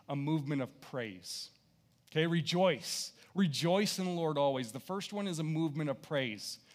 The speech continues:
And we're gonna unpack that in a minute here. The second one is a movement of prayer. Three P's. I, I did the alliteration. I worked hard for you guys this week, okay?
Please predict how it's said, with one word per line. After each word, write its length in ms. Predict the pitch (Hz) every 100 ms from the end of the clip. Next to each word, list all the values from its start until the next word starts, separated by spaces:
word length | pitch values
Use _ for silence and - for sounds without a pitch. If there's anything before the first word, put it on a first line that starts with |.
| - -
And 80 |
we're 60 | 151
gonna 160 | 175 170
unpack 400 | - 160 156 160
that 160 | 143
in 100 | 135
a 60 | 127
minute 240 | 120 110
here. 200 | 101 107 - - - _ 147
The 60 |
second 500 | - - 233 262 196
one 360 | 139 120 123 156 - _ _ _ _
is 180 | 160 151
a 60 | 160
movement 580 | 156 170 185 160 170 -
of 200 | 143 - - -
prayer. 280 | 196 185 107 - _ _ _ _ _
Three 180 | 160 202
P's. 400 | 208 208 160 120
I, 140 | 139 151
I 100 | 143
did 180 | 151 156
the 80 |
alliteration. 540 | 151 143 135 131 131 120
I 40 |
worked 180 | 127 143
hard 300 | 160 151 139
for 80 | 135
you 100 | 117
guys 200 | 113 110
this 140 | 110
week, 180 | 127 113
okay? 300 | 117 143 151